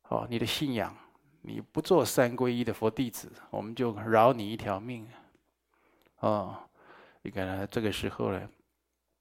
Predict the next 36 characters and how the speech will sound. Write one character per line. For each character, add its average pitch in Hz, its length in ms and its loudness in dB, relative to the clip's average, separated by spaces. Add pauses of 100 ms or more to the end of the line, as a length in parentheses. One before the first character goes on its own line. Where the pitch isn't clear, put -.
(800)
他 117 120 0
这 113 140 -2
个 107 80 0
心 110 380 -2 (1600)
还 113 180 4
是 110 420 -2 (680)
保 104 240 6
持 - 280 -8
着 110 160 -4
那 110 180 -4
一 110 80 -6
个 101 160 -6 (460)
净 110 420 0
念 117 300 -4 (200)
初 - 300 -4
心。 104 320 -8 (920)
那 143 120 -4
这 143 220 0
样 131 220 2
的， 139 120 -8 (540)
我 135 140 2
一 156 160 2
生 147 260 2
中 131 180 2
都 131 120 2
没 120 140 0
有 120 100 0
讲 101 200 -4
过 117 140 -2
对 113 160 -6
三 113 260 -2
宝 98 160 -2
不 101 160 -4
敬 107 280 -10
的 95 100 -8
话， 107 340 -8